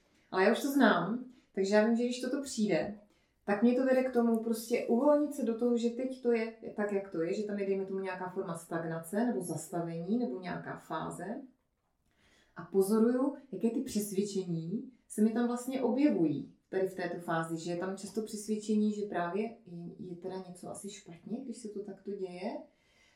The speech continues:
a že bych asi teda měla něco opravit a že, že, eh, pochybuju, jo? Že se tam objeví ty pochybnosti. Kdežto už mám zase vyzkoušeno už mockrát, že když,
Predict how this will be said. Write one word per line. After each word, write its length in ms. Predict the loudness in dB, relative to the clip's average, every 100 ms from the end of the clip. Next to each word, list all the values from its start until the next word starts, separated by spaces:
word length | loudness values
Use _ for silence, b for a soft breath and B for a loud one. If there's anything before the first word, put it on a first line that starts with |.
| b
a 60 | -14
že 140 | -4
bych 220 | -4 -4 -8
asi 260 | -12 -10
teda 200 | -6 -6
měla 280 | -6 -10 -12
něco 240 | -14 -14 -12
opravit 600 | -12 -8 -8 -6 -8 -10 b b b b _
a 380 | -6 -4 -4 -8 _ -16
že, 520 | -6 -2 -2 -2 -4
že, 180 | -8 -8
eh, 500 | -8 -8 -8 -12 -14 -14 -12 -12 -12 -12 -2
pochybuju, 560 | 0 2 2 2 0 -4
jo? 100 | -2 -2
Že 60 |
se 80 | -2
tam 120 | 2
objeví 220 | 4 4 2
ty 60 | -4
pochybnosti. 540 | -2 -2 -2 -6 -18 -20 b b b -6 4
Kdežto 460 | 6 6 6 4
už 100 | 4
mám 160 | 2 2
zase 220 | 0 0
vyzkoušeno 560 | 0 2 0 2 2 0
už 160 | -2
mockrát, 680 | -4 -4 -4 0 2 2 -4 -12 b b b b -4
že 180 | 4 4
když, 680 | 6 4 4 0 -6 -6